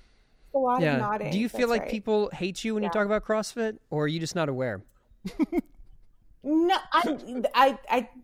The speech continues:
Speaker 1: I'd say the latter. I'm definitely not aware. <laughs> Um, but I do, I do know that people find it annoying in general.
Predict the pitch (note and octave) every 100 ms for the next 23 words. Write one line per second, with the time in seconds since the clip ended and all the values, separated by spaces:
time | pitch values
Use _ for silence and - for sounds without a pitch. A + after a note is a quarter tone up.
0 | - B3 A#3+ C#4+ D#4 D4+ A3+ G3+ A3 D#4+
1 | - - - - - C#4+ C4+ C4+ G4 E4+
2 | A#3+ C4 C#4+ G#3 F#3 D#4+ - - - -
3 | - A4+ G#4 F4 - B3+ B3+ B3 B3 -
4 | _ - D4 D4 B3 E4 G4+ - - A3
5 | D4 D#4 D4 C#4+ C#4 D4+ B3 D4 B3+ A#3
6 | A#3+ A3+ G#3 G#3 G3+ G3 F#3+ G#3 F#3+ G3
7 | F3+ D#3+ B2 -